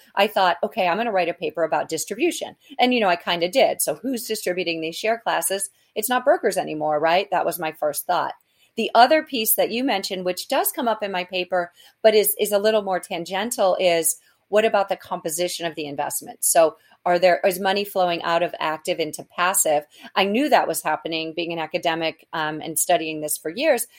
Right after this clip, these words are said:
but also trying to think about then the distribution side of passive versus active. And my paper focuses only on active because my premise, which I know is true, is that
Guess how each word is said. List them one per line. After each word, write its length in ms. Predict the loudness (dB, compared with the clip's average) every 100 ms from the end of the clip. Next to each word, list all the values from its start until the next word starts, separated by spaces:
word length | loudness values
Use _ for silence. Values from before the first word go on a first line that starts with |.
| -20 _
but 140 | 4 4
also 480 | 2 2 2 2 0
trying 340 | -2 -6 -4
to 60 | -6
think 260 | -8 -6 -4
about 360 | 0 0 0
then 260 | -2 -4 -4 _ _
the 80 | -10
distribution 800 | -6 -8 -6 -8 -6 -8 -6 -4
side 320 | -2 0 0
of 160 | 0 -4
passive 400 | -6 -4 -2 -2
versus 360 | -4 -4 -6 -6
active. 380 | -6 -8 -12 -14 _ _ -14 -6
And 220 | -4 0
my 180 | -2 -2
paper 380 | -6 -4 -4
focuses 560 | 0 0 0 -2 -4 -6 -4
only 320 | -4 -4 -8
on 200 | -8 -8
active 540 | -6 -8 -4 -4 -4 -6
because 480 | -10 0 2 2 -2 _ _ 0
my 120 | 0
premise, 480 | 2 0 2 0 -2
which 160 | -2
I 80 | -2
know 180 | -2 -4
is 200 | -6 -8
true, 440 | -6 -2 0 0
is 160 | -2 -2
that 260 | 0 -2